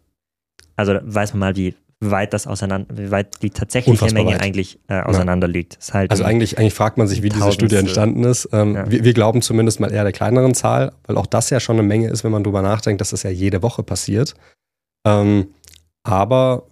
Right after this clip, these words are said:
Speaker 2: ähm, ja, irgendwie, irgendwie diese Diskrepanz, die kann mir keiner so richtig erklären. Ja.
Speaker 1: Nee, also, äh, ja, ist
Speaker 2: Ja.
Speaker 1: irgendwie wild.
Speaker 2: Ja, ist sehr wild, genau. Ähm, sonst prinzipiell, der Körper scheidet Mikroplastik natürlich auch wieder aus, hauptsächlich über den Stuhl. Ähm,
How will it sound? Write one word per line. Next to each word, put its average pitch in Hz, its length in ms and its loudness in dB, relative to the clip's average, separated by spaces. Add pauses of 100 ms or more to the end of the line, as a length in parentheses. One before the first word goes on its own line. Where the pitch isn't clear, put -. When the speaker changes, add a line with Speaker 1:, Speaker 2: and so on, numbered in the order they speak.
(120)
Speaker 2:
ähm, 104 240 0
ja, 90 240 2
irgendwie, 104 380 2
irgendwie 104 360 -2
diese 101 200 0
Diskrepanz, 104 680 -6 (460)
die 101 40 -8
kann - 120 -4
mir 98 80 0
keiner 101 240 -4
so 95 80 -6
richtig 92 220 -6
erklären. 95 340 -4 (240)
Ja. 110 60 4
Speaker 1:
Nee, 95 160 0 (260)
also, 98 200 0
äh, 85 60 -6 (520)
ja, 101 260 -6 (180)
ist - 140 -20
Speaker 2:
Ja. 101 60 4
Speaker 1:
irgendwie 95 340 -2
wild. 95 280 -2 (340)
Speaker 2:
Ja, 104 140 2
ist 107 180 -4
sehr 95 160 4
wild, 90 240 -2
genau. 98 320 2
Ähm, 110 320 2
sonst 120 280 0
prinzipiell, 123 380 2
der 131 120 0
Körper 123 260 2
scheidet 120 500 0
Mikroplastik 117 760 0 (120)
natürlich 104 400 -2
auch 95 140 -2
wieder 98 240 -2
aus, 131 440 -2
hauptsächlich - 600 -4 (240)
über 104 100 2
den 95 120 0
Stuhl. 170 360 4 (340)
Ähm, 107 400 2